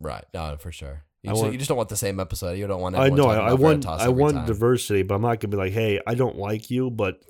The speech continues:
Speaker 2: you're not like the people I've had, so I'm gonna get you on here."
Speaker 1: Oh,
Speaker 2: I want
Speaker 1: okay.
Speaker 2: people I, you know, be like, "Hey, I would like to have a conversation with you."
Speaker 1: Mm-hmm.
Speaker 2: And you're different, which is great.
Speaker 1: Right. For a
Speaker 2: But
Speaker 1: second, I thought you were saying,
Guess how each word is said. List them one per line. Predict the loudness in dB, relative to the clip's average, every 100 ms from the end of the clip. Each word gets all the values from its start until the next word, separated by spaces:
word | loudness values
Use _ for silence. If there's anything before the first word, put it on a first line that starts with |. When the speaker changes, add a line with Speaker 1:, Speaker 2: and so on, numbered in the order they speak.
| -14 -6
Speaker 2:
you're | -4
not | 0 0 -2 -2
like | -4 -4
the | -6
people | -6 -2 -2
I've | -2
had, | -2 -2 -2
so | -4
I'm |
gonna | -4
get | -4 -4 -4
you | -4
on | -2
here." | -2 -4 -8 -12
Speaker 1:
Oh, | -10 -2
Speaker 2:
I | 2
want | 2
Speaker 1:
okay. | 2
Speaker 2:
people | 0 2 4
I, | 2
you | 0 0
know, | -2 -2 -6
be | -6
like, | -4
"Hey, | 0 0
I | 0
would | 0 0
like | -2 -4
to | -6
have | -6
a |
conversation | -4 -4 -4 -2 -2 -2 -4
with | -4
you." | -4 -6 _
Speaker 1:
Mm-hmm. | -10 -6 -6 -6 _ _ _ _ -16 -16 -16 _ -10
Speaker 2:
And | -4 -2
you're | -2 -4
different, | -6 -6 -6 -8
which | -8 -10
is | -8
great. | -6 -4 -6
Speaker 1:
Right. | -10 -6
For | -4
a |
Speaker 2:
But | -2
Speaker 1:
second, | -2 -2
I | -4
thought | -2 -4 -4
you |
were | -6
saying, | -4 -4 -4 -6 -10